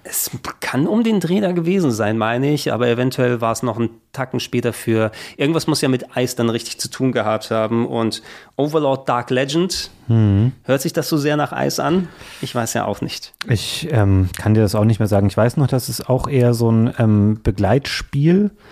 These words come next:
Speaker 2: war, weil es gab ein richtiges Overlord zwei zu der Zeit auch
Speaker 1: Mhm.
Speaker 2: für die anderen, ähm, Systeme und dann hat man eben darauf, äh, aufbauend dann was gemacht. Aber, also, es gab diesen Overlord und dann gab es diese, diese Goblin-Minions, die man irgendwie
Speaker 1: Die du dann
Speaker 2: gesteuert
Speaker 1: los-,
Speaker 2: hat.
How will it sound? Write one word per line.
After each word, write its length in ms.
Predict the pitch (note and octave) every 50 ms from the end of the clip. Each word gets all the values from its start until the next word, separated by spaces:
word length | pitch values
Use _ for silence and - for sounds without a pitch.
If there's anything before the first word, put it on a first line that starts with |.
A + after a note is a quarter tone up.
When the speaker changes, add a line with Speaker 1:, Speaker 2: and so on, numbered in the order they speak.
| - - - - _ _ -
Speaker 2:
war, 280 | A2+ A#2+ C3+ D#3+ D3
weil 120 | C3 A#2 A2
es 120 | G#2 -
gab 220 | - A#2+ A#2 - C3+
ein 40 | C3
richtiges 400 | C3 - - - A#2+ A2+ - -
Overlord 440 | - A#2+ A2 A#2 G#2+ A2 G#2 G2 -
zwei 300 | - - G2 F#2+ B2 C#3
zu 160 | - - D#3+
der 160 | D#3 D3 -
Zeit 320 | - - - C#3+ C#3+ - -
auch 140 | C3 B2+
Speaker 1:
Mhm. 40 | G#2+
Speaker 2:
für 220 | G2+ A2 A#2+ B2 A#2
die 160 | A2+ - -
anderen, 440 | A#2 C3 C#3+ C3 B2 A2+ A2 A2 - -
ähm, 160 | G#2+ G#2 G#2+
Systeme 440 | G2+ G#2 G2 - - - A2+ A2 A2+
und 40 | A2
dann 100 | G2+ G2
hat 180 | G#2 G#2 - -
man 120 | A2+ A#2+
eben 460 | - G#2+ G#2 G#2+ G#2+ G#2 G#2 F2+ -
darauf, 540 | - G#2+ G#2 G#2 G2+ G#2 G2+ F#2+ - - -
äh, 60 | - -
aufbauend 920 | - - - - - - - - - A#2 G#2 - - A#2 A2 G#2+ G#2 G2+
dann 140 | G2+ G2+
was 180 | F#2+ F2+ - -
gemacht. 480 | - F#2 F#2 A2 C#3 - - - - - - - - - - - - - - - -
Aber, 420 | - A#2+ A2+ A#2 A2 A2 A#2 - - - - - - - _ _ - _ _ _ _ _ _ _ _ _ _ _ -
also, 360 | - A#2+ A2+ A#2 A#2 A#2 B2 - _ _ _ -
es 80 | - -
gab 200 | - B2+ B2+ -
diesen 180 | D3+ C#3 C3 D3
Overlord 520 | - B2+ D3 D#3 F#3 F#3 F3+ F3 F3 E3
und 40 | D3+
dann 80 | C#3
gab 180 | B2+ B2+ B2 C3
es 120 | C3+ -
diese, 320 | - C#3 B2+ A#2 A2+ A#2+ A#2
diese 280 | A#2 A#2 A2+ G#2+ A2
Goblin-Minions, 1080 | - - - A#2+ B2 - - E3+ E3+ D#3+ D3+ C#3+ C3+ C#3 D3 E3 F3+ F3 E3+ E3+ D#3+ -
die 80 | - D#3+
man 160 | D3+ D3 C#3+
irgendwie 300 | C3+ C#3 C#3+ C#3+ C3+ C3
Speaker 1:
Die 100 | B2 B2+
du 60 | A#2+
dann 140 | C#3+ C3+ C3+ C#3+
Speaker 2:
gesteuert 160 | D3 A#2+ B2+
Speaker 1:
los-, 80 | C#3 D3
Speaker 2:
hat. 300 | D3+ - - - -